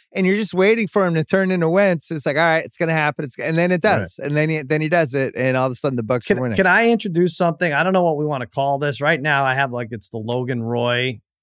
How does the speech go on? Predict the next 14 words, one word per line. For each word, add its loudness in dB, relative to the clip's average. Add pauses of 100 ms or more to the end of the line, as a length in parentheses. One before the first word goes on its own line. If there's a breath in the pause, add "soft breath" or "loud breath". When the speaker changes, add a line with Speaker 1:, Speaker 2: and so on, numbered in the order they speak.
(440)
Speaker 2:
um, 2
Speaker 1:
Hmm. 2 (100)
Speaker 2:
player 2
of -6
the -10
day. 0
Like, -8 (180)
who, -6 (360)
who 6
got 0
the -8
most -6
fuck -8
offs -6